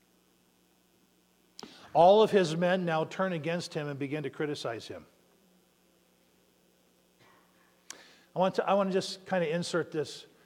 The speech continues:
As much as you try to live a good life and a right life,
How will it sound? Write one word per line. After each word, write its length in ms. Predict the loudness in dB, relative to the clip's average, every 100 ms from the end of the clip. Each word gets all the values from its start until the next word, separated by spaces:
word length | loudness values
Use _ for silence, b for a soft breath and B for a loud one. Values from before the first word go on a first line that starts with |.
| b b b -6
As 180 | -4 2
much 240 | 2 4
as 120 | 0
you 100 | 0
try 340 | 0 2 4 4
to 160 | 2
live 840 | 2 6 8 8 4 -2 -10 -16 -8
a 100 | -4
good 280 | 4 4 4
life 400 | 4 4 4 2
and 120 | -4
a 60 | -4
right 340 | 0 0 0
life, 520 | 0 0 -2 -6 -16